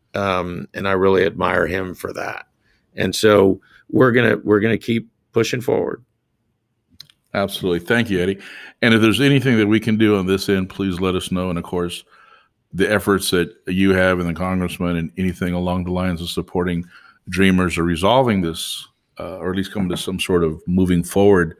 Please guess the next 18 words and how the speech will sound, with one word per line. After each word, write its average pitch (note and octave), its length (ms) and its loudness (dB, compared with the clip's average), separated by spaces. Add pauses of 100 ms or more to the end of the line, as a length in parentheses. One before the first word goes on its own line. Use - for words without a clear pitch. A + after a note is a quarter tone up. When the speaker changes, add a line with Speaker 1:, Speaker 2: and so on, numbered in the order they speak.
(580)
Speaker 2:
with, F2 360 2
uh, D#2+ 360 -2 (800)
a F2+ 80 0
comprehensive F2+ 760 0
immigration F2 680 2
program E2+ 500 0
that, D#2+ 260 -6
uh, C2 120 -6
tamac, F2 600 -2 (140)
the F2 80 -6
Texas F2 280 -4
Association F#2 520 -2
of E2+ 60 -4
Mexican E2+ 200 -8
American E2+ 240 -8
Chambers E2+ 380 -8 (260)
of G#2+ 60 -20
Commerce, E2+ 460 -4